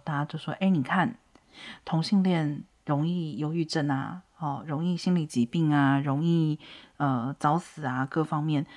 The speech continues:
没有错，从结论来看是这样子的，可是这个因素是什么？有的时候我们在建立这一份研究的时候，其实就已经受到了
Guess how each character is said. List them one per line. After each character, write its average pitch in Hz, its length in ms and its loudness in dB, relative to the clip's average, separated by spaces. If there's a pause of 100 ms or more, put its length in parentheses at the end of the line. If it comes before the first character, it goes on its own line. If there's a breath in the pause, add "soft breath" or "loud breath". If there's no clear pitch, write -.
(220 loud breath)
没 190 160 8
有 247 140 12
错， 196 240 4
从 151 440 0
结 160 220 0
论 208 220 6
来 139 180 2
看 151 240 -2
是 143 140 -8
这 - 120 -6
样 143 160 -2
子 - 140 -14
的， - 120 -8
可 - 140 -6
是 151 160 -6
这 233 140 -4
个 196 240 0 (120)
因 226 220 10
素 214 320 0
是 160 200 -4
什 - 180 -6
么？ 113 240 -8 (400 loud breath)
有 185 100 4
的 214 120 6
时 214 120 6
候 226 160 8
我 190 80 6
们 143 120 2
在 185 140 -2
建 180 300 2
立 190 140 2
这 175 160 -4
一 160 60 2
份 160 260 -2
研 143 220 -4
究 160 180 -2
的 147 80 -4
时 135 160 -6
候， 151 140 0
其 - 160 -6
实 180 120 -2
就 220 200 2
已 101 180 -4
经 170 300 0
受 185 440 2
到 165 300 0
了 82 300 -2